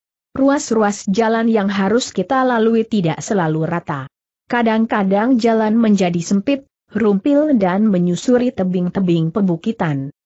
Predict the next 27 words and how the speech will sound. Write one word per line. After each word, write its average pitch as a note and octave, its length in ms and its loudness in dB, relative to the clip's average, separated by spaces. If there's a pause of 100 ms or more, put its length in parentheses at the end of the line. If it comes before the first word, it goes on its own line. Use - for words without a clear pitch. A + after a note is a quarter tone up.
(280)
Rara A#3 320 2
Wulan G#3+ 400 2
mengangguk-angguk. F#3 1040 0 (400)
"Mungkin G#3+ 560 2
ada F#3+ 320 0
ruas-ruas G#3 640 -2
jalan A3+ 400 0
yang F#3 240 0
pernah C#4+ 400 0
kita G#3+ 320 0
lewati G3+ 480 0
ketika G#3+ 480 -2
pergi G#3+ 480 0
ke A#3 80 0
Demak. E3+ 320 -2 (480)
Tetapi A3+ 400 -2
mungkin G#3+ 480 2
kita A3+ 480 -4
akan A3+ 320 0
mengambil G#3+ 560 2
jalan A3+ 400 0
pintas B3 560 -2
melewati G#3 560 -2
jalan-jalan F#3+ 800 0
di E3+ 80 -2
pinggir E3 400 -2
hutan." D#3 480 -4